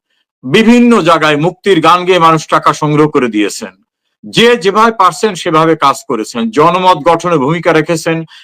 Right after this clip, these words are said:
কেউ ডিপ্লোম্যাটিক ওয়েতে করেছেন, কেউ টাকা দিয়েছেন, কেউ যুদ্ধে গিয়েছেন, কেউ যুদ্ধে আহত মুক্তিযোদ্ধাদের সাহায্য করেছেন। এই ডক্টর ইউনূস এত বড় একটি ঘটনা, এত বড় একটা মহান মুক্তিযুদ্ধ, সেই ক্ষেত্রে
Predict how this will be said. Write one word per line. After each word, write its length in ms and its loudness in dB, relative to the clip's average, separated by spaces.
কেউ 220 4
ডিপ্লোম্যাটিক 640 0
ওয়েতে 280 0
করেছেন, 440 0
কেউ 280 0
টাকা 300 0
দিয়েছেন, 420 2
কেউ 220 2
যুদ্ধে 400 2
গিয়েছেন, 460 0
কেউ 300 4
যুদ্ধে 540 2
আহত 340 2
মুক্তিযোদ্ধাদের 800 2
সাহায্য 500 0
করেছেন। 440 0
এই 260 4
ডক্টর 420 0
ইউনূস 600 -4
এত 280 0
বড় 240 4
একটি 220 -2
ঘটনা, 540 0
এত 220 -2
বড় 180 4
একটা 160 0
মহান 360 2
মুক্তিযুদ্ধ, 880 0
সেই 260 0
ক্ষেত্রে 500 0